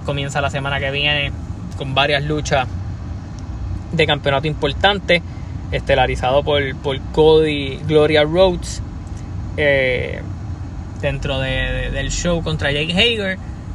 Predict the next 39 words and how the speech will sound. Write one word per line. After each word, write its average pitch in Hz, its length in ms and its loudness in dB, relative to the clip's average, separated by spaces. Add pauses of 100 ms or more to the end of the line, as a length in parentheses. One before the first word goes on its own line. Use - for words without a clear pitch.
(240)
Eh, 120 380 -2
Jericho 143 280 -2
va 143 60 0
a - 20 0
estar 147 140 -2
en 143 60 -2
los 143 100 -4
comentarios 139 460 -4
esa 160 200 -2
noche. 190 340 -2 (360)
Y 135 760 -4
el 131 120 -2
ocho 139 300 -2
de 160 200 2
julio, 156 340 2
pues, 135 140 -2
veremos 127 320 -2
a 135 40 -2
ver 139 140 -2
qué 143 100 0
pasa 139 240 0
con 131 220 -2
Moxley 131 380 -2
ahora, 123 420 2 (500)
que - 60 0
a 120 60 2
mi 123 100 -2
entender 117 380 -2
esa 135 160 0
lucha, 139 180 0
pues, 123 140 -2
queda 135 440 2 (540)
entredicho, 151 640 0
porque, 123 320 0 (440)
pues, 135 120 -4 (420)
la 135 60 -2
esposa 147 400 2
de, 175 140 4
eh, - 440 -6